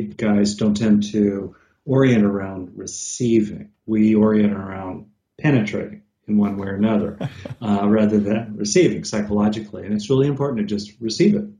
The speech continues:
Speaker 1: feel it, let it sink in. Nobody needs to know you're doing it. Doesn't mean you're a wuss. Just take it in. Okay.
Speaker 2: All right.
Speaker 1: That'd be
Speaker 2: Okay,
Speaker 1: my
Speaker 2: so
Speaker 1: first
Speaker 2: that,
Speaker 1: big suggestion.
Speaker 2: that's number one.
Speaker 1: Yep.
Speaker 2: All right.
Speaker 1: Number two, pick one thing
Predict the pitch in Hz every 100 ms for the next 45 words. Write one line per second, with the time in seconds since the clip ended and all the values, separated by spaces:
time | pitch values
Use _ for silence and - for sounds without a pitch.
0 | _ 156 - - - 110 110 - 123 127
1 | 104 123 165 170 160 147 151 151 151 131
2 | 123 123 131 - _ _ 127 117 139 170
3 | 165 165 147 117 110 120 - _ _ _
4 | 123 107 - _ _ 120 107 107 107 -
5 | _ _ - - - 90 139 214 156 165
6 | 160 135 147 135 - 135 127 120 107 101
7 | - - 101 101 90 87 104 - 160 98
8 | 135 _ _ 135 135 131 151 110 104 -
9 | _ _ _ _ _ _ _ _ _ -
10 | _ _ _ - 170 170 165 156 165 -
11 | 110 104 104 104